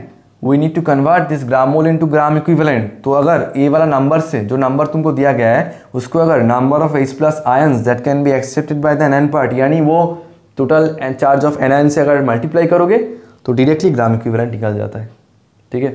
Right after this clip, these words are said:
तो ये तो हो गया। मैं थोड़ा सा वो फिर से डायग्राम जैसा बना देता हूँ। कैसे? शॉर्ट ट्रिक का एक डायग्राम बना देता हूँ। ठीक है,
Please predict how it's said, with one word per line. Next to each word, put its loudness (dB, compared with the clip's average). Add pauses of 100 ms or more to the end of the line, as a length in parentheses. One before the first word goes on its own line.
(2750)
तो -4
ये -2
तो -6
हो -2
गया। -2 (140)
मैं -4
थोड़ा -6
सा -8
वो -8
फिर -6
से -6
डायग्राम 0
जैसा -2
बना -4
देता -6
हूँ। -8
कैसे? -8 (340)
शॉर्ट -4
ट्रिक -6
का 0
एक -2
डायग्राम 0
बना -2
देता -8
हूँ। -12
ठीक -6
है, -6